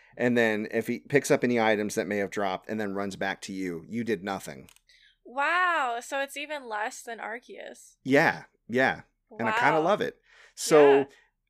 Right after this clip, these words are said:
Speaker 1: obviously, important trainer battles you'll still do. If you wanna catch the Pokemon, that's different. You wanna go into battle for that. I don't think you can catch in the field so far from what I've seen.
Speaker 2: Gotcha.
Speaker 1: Which is unfortunate, but whatever.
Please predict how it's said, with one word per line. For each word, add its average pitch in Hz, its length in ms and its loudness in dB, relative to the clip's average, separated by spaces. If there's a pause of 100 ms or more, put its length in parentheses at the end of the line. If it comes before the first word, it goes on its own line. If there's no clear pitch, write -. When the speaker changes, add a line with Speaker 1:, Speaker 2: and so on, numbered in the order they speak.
Speaker 1:
obviously, 170 540 0
important 156 440 0
trainer 143 280 0
battles 117 400 2
you'll 117 100 0
still 117 300 0
do. 107 440 -2
If 110 160 -4
you 127 60 -2
wanna 127 200 -2
catch - 380 -4
the 120 80 -2
Pokemon, 107 600 -4
that's 98 260 -4
different. 95 640 -8
You 104 120 -8
wanna 101 220 -8
go 98 200 -8
into 95 120 -10
battle 95 280 -8
for - 140 -14
that. 98 220 -4
I 104 60 -4
don't 139 180 -2
think 139 180 -4
you 123 80 -4
can 107 140 -8
catch 104 360 -4
in 131 60 -2
the 123 60 -4
field 127 320 -4
so 123 200 -4
far 127 260 -6
from 101 160 -10
what 95 100 -6
I've 92 200 -6
seen. 127 340 -10 (420)
Speaker 2:
Gotcha. - 320 -18
Speaker 1:
Which 135 120 -8
is 143 80 -4
unfortunate, 101 640 -2
but 95 160 -4
whatever. 87 340 -6